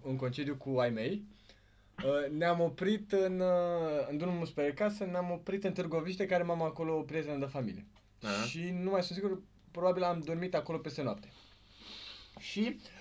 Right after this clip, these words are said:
Speaker 1: uh, doamna aceasta are un copil mai mare decât mine cu doi, trei, patru ani, pe care îl cheamă tot Horațiu.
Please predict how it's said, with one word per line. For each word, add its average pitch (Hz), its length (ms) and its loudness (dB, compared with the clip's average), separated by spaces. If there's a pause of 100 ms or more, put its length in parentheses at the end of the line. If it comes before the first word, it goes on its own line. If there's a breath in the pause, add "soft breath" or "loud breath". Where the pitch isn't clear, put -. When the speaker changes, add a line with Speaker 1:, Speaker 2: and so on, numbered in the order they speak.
(120)
Speaker 1:
uh, 156 380 2 (840)
doamna 160 280 6
aceasta 240 480 4
are 226 680 6
un 214 80 4
copil 214 420 2
mai 202 160 6
mare 156 440 4
decât 156 320 -4
mine 165 180 0
cu 139 300 -4
doi, 156 180 -2
trei, 147 200 -2
patru 139 340 0
ani, 214 320 2 (140 loud breath)
pe - 60 -16
care 220 140 4
îl 202 60 0
cheamă 220 160 6
tot 147 160 2
Horațiu. 107 360 -4